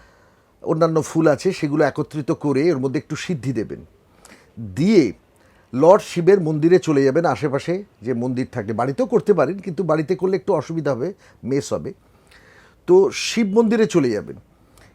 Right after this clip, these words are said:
গিয়ে একটা সর্ষের তেলের প্রদীপ জ্বালাবেন। জ্বালিয়ে বস্ত্রটা যেটা পরবেন, সেটা যেন কখনোই লাল না হয়, লাল ছাড়া অন্য যে কোনো বস্ত্র,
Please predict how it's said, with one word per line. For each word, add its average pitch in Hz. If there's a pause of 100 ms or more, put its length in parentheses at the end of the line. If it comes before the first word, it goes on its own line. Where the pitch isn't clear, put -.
(160)
গিয়ে 180 (840)
একটা -
সর্ষের - (100)
তেলের 240
প্রদীপ 180
জ্বালাবেন। 90 (760)
জ্বালিয়ে 175 (2000)
বস্ত্রটা 254
যেটা 180
পরবেন, 165
সেটা 185
যেন 190
কখনোই 208
লাল 156
না 127
হয়, 85 (340)
লাল 131
ছাড়া 202
অন্য 151
যে 139
কোনো 175
বস্ত্র, 113